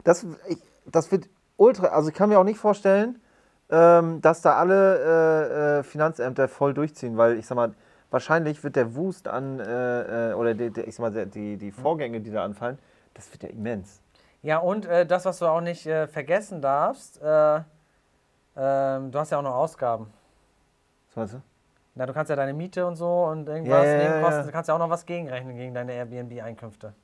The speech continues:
Speaker 1: Mhm.
Speaker 2: Aber trotzdem geht's darum,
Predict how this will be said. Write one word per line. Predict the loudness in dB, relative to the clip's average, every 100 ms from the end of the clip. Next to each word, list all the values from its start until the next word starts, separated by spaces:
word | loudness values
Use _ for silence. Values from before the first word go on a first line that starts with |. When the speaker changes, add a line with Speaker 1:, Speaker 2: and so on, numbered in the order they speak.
| _ _ _ _ _
Speaker 1:
Mhm. | -10 -8 -10 -14 _ -2
Speaker 2:
Aber | 2 2
trotzdem | 2 0 0 -4 -2 -4
geht's | -6 -8 -8 0
darum, | 0 2 0 0